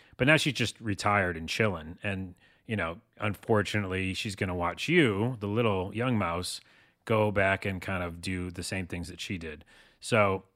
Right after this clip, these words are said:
there's kind of two parts of the game. There's one which is, like, at the hub, which is your home base, and you have, like, different menus there where you can upgrade things, you can craft things,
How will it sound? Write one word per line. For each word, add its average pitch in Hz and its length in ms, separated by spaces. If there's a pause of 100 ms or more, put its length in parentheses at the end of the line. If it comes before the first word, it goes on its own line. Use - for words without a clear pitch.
(120)
there's 127 240
kind 170 200
of 131 80
two 160 160
parts 135 280
of 127 60
the 120 80
game. 117 240
There's 98 160
one 107 260
which 101 160
is, 92 140
like, 95 180
at - 200
the 87 180
hub, 120 480
which 98 260
is 90 140
your 82 140
home 127 380
base, 117 460 (440)
and 98 240
you 92 100
have, 92 120
like, 90 180
different 95 400
menus 107 340
there 98 240
where 90 140
you 90 120
can 87 180
upgrade 87 440
things, 87 320
you 85 80
can 87 80
craft 92 360
things, 87 420